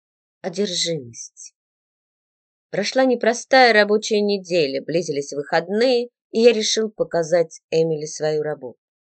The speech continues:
Заглушив мотоцикл и взяв девушку за руку, мы направились в рабочую зону.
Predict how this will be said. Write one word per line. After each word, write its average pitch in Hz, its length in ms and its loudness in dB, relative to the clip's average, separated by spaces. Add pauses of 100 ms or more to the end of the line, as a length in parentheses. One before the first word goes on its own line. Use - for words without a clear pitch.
(140)
Заглушив 214 560 -2
мотоцикл 202 880 2
и 165 60 6
взяв 160 280 2
девушку 143 520 -2
за 196 340 2
руку, 202 280 -4
мы 240 120 2
направились 175 720 0
в - 20 -18
рабочую 131 640 -6
зону. 120 280 -14